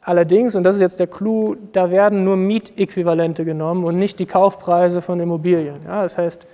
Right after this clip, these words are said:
da ist ein Problem da, weil, äh, Mieten relativ stark reguliert werden. Die können in inflationären Phasen nicht so stark steigen wie die Kaufpreise von Immobilien.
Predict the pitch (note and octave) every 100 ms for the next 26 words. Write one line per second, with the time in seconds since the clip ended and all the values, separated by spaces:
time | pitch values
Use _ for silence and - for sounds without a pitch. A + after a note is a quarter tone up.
0 | - _ _ _ _ _ - F3 F3 -
1 | - G3 G3 F#3 F#3 E3+ F#3+ G#3+ F3+ E3
2 | E3 E3+ E3 E3 E3+ F3 F3 - - _
3 | _ F3+ E3+ E3+ E3+ E3+ G3 A#3 G3+ F#3
4 | F#3+ F#3+ E3+ F#3 F3 F3+ E3+ E3 A3+ A#3
5 | G#3+ G3+ F3+ - - G3+ G#3+ A3 A3+ -
6 | - _ _ _ - F#3 G3+ G3+ F#3 -
7 | F3+ F3 F3+ F3 - F3+ F3+ F3+ G#3+ G#3+
8 | - F#3+ F3 - F3+ F3 F3 E3+ E3 E3+
9 | - F3+ F#3 - E3 D#3 D#3+ D#3+ D#3+ D#3
10 | D3+